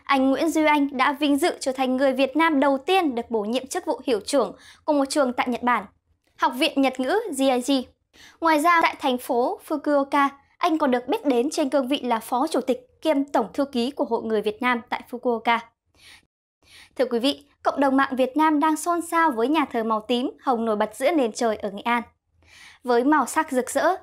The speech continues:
bắt mắt, hai nhà thờ màu tím và hồng ở Nghệ An khiến bất cứ ai đi qua cũng muốn dừng lại và ngắm nhìn nhiều hơn.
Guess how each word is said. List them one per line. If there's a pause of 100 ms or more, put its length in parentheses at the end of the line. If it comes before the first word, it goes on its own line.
(120)
bắt
mắt, (360)
hai
nhà
thờ
màu
tím
và
hồng
ở
Nghệ
An (160)
khiến
bất
cứ
ai
đi
qua
cũng
muốn
dừng
lại (100)
và
ngắm
nhìn
nhiều
hơn.